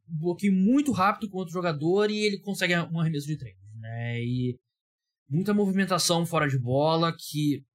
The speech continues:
prejudicou o Boston Celtics e prejudicou o Denver Nuggets no, no jogo de hoje. Curiosamente, quando os dois times começaram a rodar o elenco, a vantagem foi pro Denver Nuggets, né? E eu digo curioso porque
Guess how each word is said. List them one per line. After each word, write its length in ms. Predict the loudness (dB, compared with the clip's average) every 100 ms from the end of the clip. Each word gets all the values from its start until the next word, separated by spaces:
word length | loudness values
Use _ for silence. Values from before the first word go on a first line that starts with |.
| _ _ _ _ _ _ _
prejudicou 480 | -2 0 0 -2 -2
o 40 |
Boston 220 | 0 -2
Celtics 360 | -2 -2 -2 -6
e 80 | -4
prejudicou 840 | -2 -2 -4 -4 2 2 2 0
o 100 | -2
Denver 340 | 0 0 0 0
Nuggets 680 | 0 -2 -4 -8 -8 -8 _ -20 _ _ _ -2
no, 560 | 0 2 2 2 2
no 100 | 2
jogo 300 | 2 2 0
de 120 | 0 0
hoje. 360 | -2 -6 -18 _ _ _ _ _ _
Curiosamente, 1200 | 2 4 4 4 4 2 2 2 2 -2 -6 -8 -10
quando 220 | -10 -8
os 100 | -6
dois 220 | -4 -4
times 220 | -4 -8 -8
começaram 440 | -6 -4 0 0
a 40 |
rodar 240 | 0 0 0
o 80 | 0
elenco, 680 | -2 -4 -4 -6 -8 -10 -10 _ _ _ _ _ _ _ -2
a 120 | 0
vantagem 680 | 2 0 2 2 2 2 -2
foi 200 | -2 -4
pro 120 | -2
Denver 320 | -2 0 2
Nuggets, 440 | 2 2 0 -2
né? 180 | -2 -2
E 40 | -2
eu 80 |
digo 180 | -2 -6
curioso 460 | -4 -2 0 0 -4
porque 480 | -14 -4 0 0